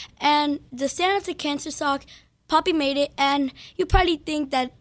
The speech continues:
it's just a bunch of arrows and waves. Well, actually, there's more meaning into it. The waves, because she loved the beach, and that made her put her mind off of cancer. And the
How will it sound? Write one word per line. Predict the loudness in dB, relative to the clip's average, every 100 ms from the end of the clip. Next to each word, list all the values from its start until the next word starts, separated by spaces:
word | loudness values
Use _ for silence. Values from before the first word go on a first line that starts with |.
| _
it's | -4
just | -2 0
a | 0
bunch | -2 -2
of | -6 -4
arrows | -2 0 0 0 -4 -6 -16 -6
and | -2 -2 0
waves. | 0 2 0 -2 -10 -18 -14 -2
Well, | 0 2
actually, | 2 2 2 0 0 -4
there's | -2 2
more | 2 0 -6 _ _ _
meaning | 2 4 4 0 -2 -6
into | -6 -4 -4
it. | -6 -8 -14 -18 -18 _ _ _ _ 0
The | 2
waves, | 4 4 4 2 -4 -12 -6
because | -4 2 2
she | 4 4
loved | 2 0
the |
beach, | -4 -2 -4 -6 -4
and | -2 0 2
that | 2 2
made | 2 2
her | 0
put | 2 2 2
her | -2 0
mind | 0 -2 -2
off | -2 -4 -4
of | -4
cancer. | -2 -2 -2 -10 -12 -14 -14 -8 0
And | 2 2
the | -2